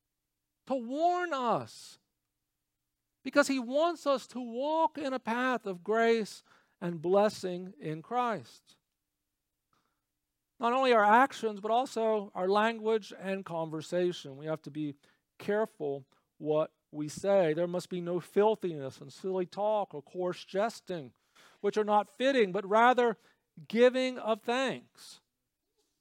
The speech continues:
We should not participate in language that is not characteristic of Christians. Filthiness here could also be translated vulgarity.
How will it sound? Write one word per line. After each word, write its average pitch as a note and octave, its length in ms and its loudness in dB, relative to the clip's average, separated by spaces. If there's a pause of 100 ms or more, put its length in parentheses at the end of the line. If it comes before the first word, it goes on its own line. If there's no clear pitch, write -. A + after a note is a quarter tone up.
(1900)
We A3 160 -4 (180)
should A#3 240 -6
not A#3+ 300 2
participate G#3+ 640 0
in G3 140 -2
language A3 400 -2
that G#3 140 0
is F3+ 100 -4
not G#3+ 320 0
characteristic G#3+ 720 -2
of G#3+ 140 -8
Christians. F3 720 -10 (520)
Filthiness G#3+ 600 2
here A#3 340 2
could G3 140 -2
also F#3+ 280 2
be G3 140 -4
translated G#3 640 2
vulgarity. G#3+ 920 4